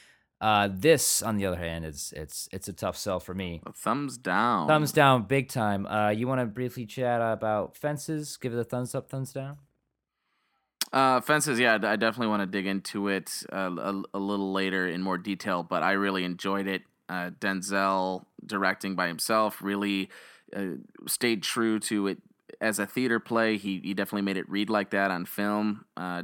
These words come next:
Speaker 2: two great performances, uh, and even surprisingly well directed. But yeah, we can get into that a little later, but I would give that de-, uh, definitely go out and check it
Speaker 1: Mm-hmm.
Speaker 2: out. I also saw Sully with Tom Hanks, um, and it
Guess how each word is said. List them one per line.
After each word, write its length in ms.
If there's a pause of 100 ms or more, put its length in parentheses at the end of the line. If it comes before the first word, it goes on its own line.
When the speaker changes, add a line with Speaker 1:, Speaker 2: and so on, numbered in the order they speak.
(120)
Speaker 2:
two 240
great 260
performances, 1200
uh, 140
and 160
even 240 (160)
surprisingly 440
well 140
directed. 460
But 140 (100)
yeah, 140
we 120
can 140
get 120
into 200
that 180
a 20
little 200
later, 280
but 160
I 100
would 100
give 220
that 300
de-, 60 (140)
uh, 80
definitely 640
go 180
out 160
and 80
check 200
it 60
Speaker 1:
Mm-hmm. 100
Speaker 2:
out. 180 (400)
I 120
also 240
saw 380
Sully 520
with 220
Tom 240
Hanks, 640
um, 640
and 540 (440)
it 280